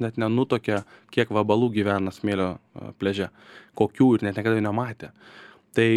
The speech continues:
g-, madoj tuo labiau labai teisingai pastebi. Tai yra, e, aš esu padaręs ne vieną bestsellerį, dabar jau drąsiai galiu sakyt bestsellerį, kuriuos mes gaminam, em, šimtais tiražais,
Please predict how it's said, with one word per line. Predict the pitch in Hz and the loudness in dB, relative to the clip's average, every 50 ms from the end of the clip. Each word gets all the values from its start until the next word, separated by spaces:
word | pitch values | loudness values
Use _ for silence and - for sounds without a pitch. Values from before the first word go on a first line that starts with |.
| 117 - | 0 0
g-, | 123 113 110 113 | -2 0 2 4
madoj | 117 117 110 107 147 156 139 - | 4 4 4 2 2 0 0 -2
tuo | - - 151 165 147 | -2 0 2 2 2
labiau | 120 98 98 92 87 | 2 0 -2 -4 -4
labai | - 101 101 104 101 | -4 -4 -2 -2 -4
teisingai | - 101 - 117 107 107 98 | -4 -6 -4 -4 -4 -4 -2
pastebi. | - 110 - - 110 - - | -4 -4 -4 -4 -10 -10 -6
Tai | - - 113 | 0 2 4
yra, | 120 123 135 139 139 131 - _ - - - - _ _ _ _ - - | 4 4 4 2 2 0 -2 _ -20 -20 -20 -20 _ _ _ _ -8 -4
e, | 113 113 117 113 113 113 117 - - | -4 -2 -2 -2 -2 -4 -2 -2 -2
aš | 131 - - - - _ - - 120 | -2 -2 -8 -12 -14 _ -6 -4 0
esu | - 147 - | 0 0 2
padaręs | 151 143 147 151 151 - - 120 | 2 0 2 0 0 -2 -2 -2
ne | 117 | 0
vieną | 139 156 156 139 117 - - | 2 2 2 2 0 -2 0
bestsellerį, | 123 123 110 - - - 151 165 180 165 139 | 0 0 0 -2 -4 -2 -2 0 0 0 0
dabar | 107 104 107 110 113 | 0 0 0 0 0
jau | 107 | 2
drąsiai | 117 127 123 - - 101 | 0 0 0 -2 -6 -6
galiu | 98 98 | -6 -6
sakyt | - - 104 92 101 | -6 -6 -4 -4 -4
bestsellerį, | 98 - - 113 104 95 - - | -6 -4 -2 -2 -2 -2 -2 -2
kuriuos | - - 113 113 - | 0 0 0 0 0
mes | 127 120 113 | -2 -4 0
gaminam, | 117 110 117 131 143 143 135 127 - - _ _ _ _ - | 0 0 2 2 2 2 2 0 -2 -6 _ _ _ _ -8
em, | 120 120 113 113 117 117 117 113 113 110 113 113 110 107 - _ _ _ _ _ _ - | -6 -6 -4 -4 -4 -2 -2 -2 -4 -4 -4 -4 -6 -6 -8 _ _ _ _ _ _ -8
šimtais | - - - 123 123 117 - - 139 131 113 - - | -4 0 2 2 2 2 2 2 4 4 2 0 -6
tiražais, | - 107 104 101 104 101 92 87 - - - | -8 -6 -4 -2 -2 -4 -4 -8 -12 -10 -6